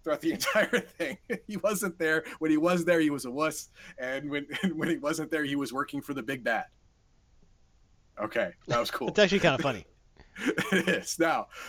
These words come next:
Speaker 1: uh, I'm gonna, I'm gonna, I'm gonna spoil this one. This, this, this one's great. Now, everyone, yeah, everyone's like, "Wow, I wanna get in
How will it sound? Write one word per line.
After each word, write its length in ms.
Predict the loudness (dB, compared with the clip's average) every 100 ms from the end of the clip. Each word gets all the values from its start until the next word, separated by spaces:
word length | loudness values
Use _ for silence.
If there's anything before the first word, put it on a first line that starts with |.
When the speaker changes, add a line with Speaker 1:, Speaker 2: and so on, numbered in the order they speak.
| -6
Speaker 1:
uh, 340 | 2 4 4 4
I'm 120 | 4 4
gonna, 220 | 4 4
I'm 100 | 2
gonna, 120 | 0
I'm 60 | -2 -4
gonna 100 | -4
spoil 380 | -6 -2 2 2
this 160 | 0 -6
one. 120 | -10
This, 180 | -10 -10
this, 240 | -10 -10
this 200 | -10 -10
one's 160 | -10 -10
great. 320 | -6 -4 -4 -6 -20 -20 -20 -20 -6
Now, 280 | 2 4 4 2
everyone, 520 | 0 2 2 4 2 2
yeah, 160 | 0 2
everyone's 320 | 2 2 2
like, 140 | 2 4
"Wow, 180 | 4 4
I 80 | 2
wanna 240 | 2 2 2
get 260 | 2 0
in 480 | 0 -2 -2 -6 -10